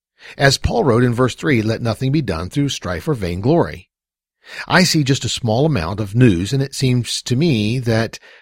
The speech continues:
they're filled with strife and vainglory, not really getting what they want. I guess their way just doesn't work. So I wonder if maybe we should take the words of Paul and put them to the test.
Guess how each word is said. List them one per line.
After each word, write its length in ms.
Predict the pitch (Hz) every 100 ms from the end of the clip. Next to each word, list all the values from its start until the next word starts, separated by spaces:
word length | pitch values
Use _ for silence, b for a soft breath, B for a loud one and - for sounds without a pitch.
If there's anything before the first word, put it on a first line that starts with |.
| B
they're 260 | 90 120 139
filled 320 | - 160 135
with 120 | 131
strife 680 | - - 170 117 107 123 -
and 220 | 127 127
vainglory, 760 | 113 120 131 139 185 73 85 - _ _ _ _ _
not 260 | 113 131 165
really 220 | 170 160
getting 260 | 139 175
what 160 | 110 101
they 100 | 104
want. 440 | 101 113 82 - _ _ _ _ B B B B
I 80 | 160
guess 260 | 151 196 196
their 180 | 190 151
way 240 | 151 160
just 360 | 143 156 147 -
doesn't 320 | 107 147 160
work. 400 | 214 214 - - _ _ _ _ _ _ _ B
So 140 | - 185
I 40 |
wonder 360 | 208 240 233 185
if 240 | 151 143
maybe 340 | 147 156 180
we 160 | 160 156
should 220 | 135 127
take 200 | 139 135
the 60 | 127
words 220 | 104 104
of 100 | 151
Paul 300 | - 82 107
and 120 | 156
put 180 | 98 90
them 120 | 127
to 60 | 120
the 80 | 98
test. 520 | 185 190 104 - -